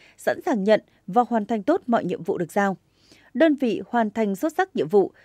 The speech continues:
phối hợp tốt với các lực lượng đảm bảo an ninh chính trị, trật tự an toàn xã hội, nhất là bảo vệ thành công Đại hội đại biểu toàn quốc lần thứ mười ba của Đảng.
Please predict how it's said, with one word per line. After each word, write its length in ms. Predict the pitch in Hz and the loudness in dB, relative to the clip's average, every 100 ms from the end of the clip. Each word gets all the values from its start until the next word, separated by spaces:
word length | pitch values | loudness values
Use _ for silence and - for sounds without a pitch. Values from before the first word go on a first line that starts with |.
| _ _ | _ _
phối 140 | 254 339 | 2 4
hợp 200 | 247 - | 2 2
tốt 180 | 302 - | 0 2
với 120 | 208 | 0
các 140 | 254 311 | 0 0
lực 200 | 185 196 | 0 4
lượng 180 | 202 - | 4 2
đảm 240 | 196 220 180 | -2 0 2
bảo 140 | 180 | 0
an 200 | - 214 | 0 -2
ninh 160 | 214 196 | -2 -4
chính 200 | 196 226 | -6 -2
trị, 240 | 277 - _ - | -2 -4 _ -4
trật 180 | 240 - | -2 0
tự 100 | 220 | 0
an 160 | 302 | 0
toàn 180 | 285 214 | 0 -2
xã 120 | - | 0
hội, 240 | 240 247 - _ _ _ - | 2 2 2 _ _ _ 0
nhất 240 | 294 302 | 0 2
là 120 | 226 | 0
bảo 160 | 190 196 | 2 2
vệ 180 | 202 - | 0 -2
thành 200 | 214 202 | -4 -2
công 200 | 277 269 | 0 0
Đại 120 | 233 | 0
hội 160 | 185 202 | 0 0
đại 120 | 196 | -2
biểu 220 | 190 208 | 0 0
toàn 240 | 165 190 160 | 0 -4 -2
quốc 220 | 302 - | -4 0
lần 200 | 240 165 | 0 0
thứ 100 | 180 | -2
mười 160 | 214 254 | -2 0
ba 200 | 202 185 | -2 -4
của 140 | 180 | -2
Đảng. 200 | 170 175 | 0 -2